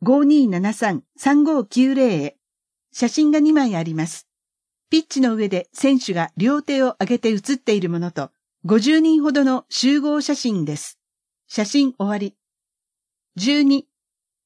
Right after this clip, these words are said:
ウィズ新宿、男女共同参画推進センターの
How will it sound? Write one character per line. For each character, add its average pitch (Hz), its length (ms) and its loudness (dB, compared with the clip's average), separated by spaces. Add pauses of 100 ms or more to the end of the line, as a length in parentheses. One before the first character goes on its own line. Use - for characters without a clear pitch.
(200)
ウ 247 60 -4
ィ 302 100 6
ズ 262 160 -4
新 247 260 2
宿、 220 380 -6 (760)
男 277 240 2
女 226 140 -2
共 277 260 -2
同 285 200 0
参 285 220 0
画 269 120 -4
推 254 260 -6
進 277 220 0
セ 277 160 -2
ン 262 80 0
タ 185 200 -8
ー 165 40 -4
の 170 220 -4